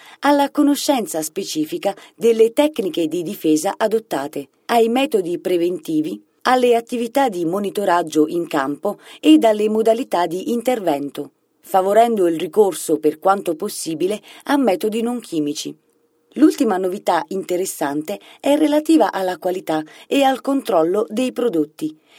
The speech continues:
sia in campo che nei magazzini di confezionamento. I nuovi requisiti introducono un evidente interesse verso la verifica e il mantenimento delle caratteristiche dei prodotti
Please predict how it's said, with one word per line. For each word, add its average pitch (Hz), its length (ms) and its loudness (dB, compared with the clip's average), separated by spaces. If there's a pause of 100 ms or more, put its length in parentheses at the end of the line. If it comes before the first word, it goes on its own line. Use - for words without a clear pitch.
sia 269 320 2
in 202 140 -4
campo 160 440 0
che 262 200 -2
nei 247 200 -2
magazzini 208 640 -2
di 165 160 -10
confezionamento. 196 1080 -6 (420)
I 247 180 0
nuovi 254 340 0
requisiti 175 680 -6 (240)
introducono 302 800 4
un 180 160 0
evidente 196 500 -2
interesse 170 760 -2 (280)
verso 240 400 0
la 185 180 0
verifica 170 640 -4
e 226 220 2
il 208 120 -4
mantenimento 190 840 -4 (220)
delle 262 280 -2
caratteristiche 269 880 0
dei 170 180 0
prodotti 147 580 -6